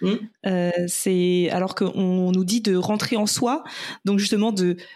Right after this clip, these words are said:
Speaker 2: d'être dans le silence, d'être dans, mais on fait en même temps. Euh, et donc du coup, on ne se pose pas des... enfin, on peut pas se poser et réfléchir si on est en, en même temps dans l'action finalement.
Speaker 1: Ouais.
Speaker 2: Donc, euh, c'est aussi de... oui, mais on est dans une génération, enfin une génération, une époque où le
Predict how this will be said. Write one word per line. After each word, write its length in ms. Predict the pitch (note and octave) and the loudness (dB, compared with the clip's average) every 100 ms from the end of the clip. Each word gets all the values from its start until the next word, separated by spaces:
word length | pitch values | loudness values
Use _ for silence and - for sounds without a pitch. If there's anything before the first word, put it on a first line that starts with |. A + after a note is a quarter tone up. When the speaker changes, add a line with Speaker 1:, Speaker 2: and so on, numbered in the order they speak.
| - _ - | -20 _ -4
Speaker 2:
d'être 120 | F#3 | 0
dans 100 | F3+ | 0
le 60 | F3+ | 0
silence, 580 | - G3+ G#3+ B3 B3 G#3 | 0 0 2 2 2 0
d'être 280 | F3+ - | -4 -4
dans, 160 | F#3 F3+ - - - | -4 -4 -6 -8 0
mais 140 | G3 | 2
on 60 | A#3 | 2
fait 180 | - A#3+ | 2 2
en 60 | |
même 160 | G#3+ G#3+ | 2 2
temps. 220 | G#3+ F#3+ - - - | 0 -4 -12 -6 -2
Euh, 440 | E3+ E3+ F3 - - | 0 0 0 -2 -2
et 80 | F3+ | 0
donc 140 | F3+ | 0
du 80 | E3+ | 0
coup, 140 | - | 0
on 100 | A#3+ | 2
ne 40 | G3 | 2
se 80 | - | 0
pose 120 | F#3+ | -2
pas 120 | F3+ | -2
des... 240 | F3 F3 - | 0 0 -2
enfin, 240 | F#3 D#3+ - | -4 -4 -2
on 80 | |
peut 100 | F3+ | -2
pas 160 | E3+ F#3+ | -2 -2
se 320 | F#3 - E3 | -2 0 0
poser 340 | D#3 G3 F3 G#3 | 0 0 2 0
et 40 | |
réfléchir 400 | F3 G3 F#3+ C4+ | 0 -2 -2 -2
si 240 | - - G3 | -4 -2 0
on 140 | F3 | 0
est 40 | F3 | 0
en, 320 | F3 F3 - _ | -2 -4 -6 _
en 60 | F#3 | -2
même 120 | F#3+ | 0
temps 120 | A3 | 0
dans 80 | G#3 | 0
l'action 320 | F#3+ F#3+ - G#3 | -2 -2 -2 -2
finalement. 420 | - F#3 F3+ F3+ - E3 | -2 -2 -2 -6 -8 -4
Speaker 1:
Ouais. 180 | F3+ B3+ - | -2 -2 -6
Speaker 2:
Donc, 280 | F3+ F3 - | -4 -4 0
euh, 340 | F#3 E3+ E3+ E3 | 0 2 2 0
c'est 120 | - | 0
aussi 300 | E3+ - B3+ | 0 0 0
de... 180 | A#3+ E3+ | 2 2
oui, 180 | F3+ G#3 - - - | 2 -2 -4 -12 -4
mais 180 | G3+ F#3+ F#3+ | 0 0 0
on 60 | |
est 60 | G3 | 0
dans 80 | F#3+ | 2
une 100 | F3+ | 0
génération, 480 | F3+ F3 F3 - A#3 | 0 0 0 0 0
enfin 140 | A#3 | 0
une 60 | F3+ | 0
génération, 340 | F3 F3 F#3+ | 0 0 -2
une 160 | F3 F3+ | 0 0
époque 380 | F#3 A3 B3+ G3 G3 | 0 -2 -4 -6 -2
où 100 | G3 | 2
le 300 | F3 E3+ | 2 2